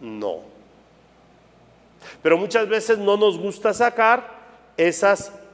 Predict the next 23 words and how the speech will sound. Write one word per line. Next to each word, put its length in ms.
consecuencias, 1500
¿verdad? 300
Porque 180
entonces 320
tenemos 300
que 120
repetir 560
la 140
misa 400
o 220
tenemos 600
que 200
colgarle 600
a 40
la 200
comadre 560
que 120
me 120
va 120
a 40
decir 300
un 160
chisme. 580